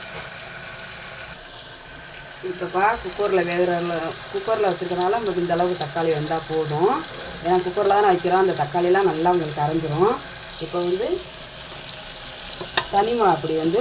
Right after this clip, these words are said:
ஒரு கால் ஸ்பூன் போட்டுக்குருவோம். ஏன்னா வீட்டு மசாலா பொடி போட்டு தான் பண்ணுறோம். நம்ம அரைச்சோம்ல மசாலா, அந்த மசாலா தான். தனி மசாலா பொடி வந்து,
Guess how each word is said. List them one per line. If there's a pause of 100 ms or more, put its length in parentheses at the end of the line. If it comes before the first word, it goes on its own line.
ஒரு
கால்
ஸ்பூன்
போட்டுக்குருவோம்.
ஏன்னா (100)
வீட்டு
மசாலா
பொடி
போட்டு
தான்
பண்ணுறோம்.
நம்ம
அரைச்சோம்ல
மசாலா,
அந்த
மசாலா (100)
தான். (640)
தனி
மசாலா
பொடி
வந்து,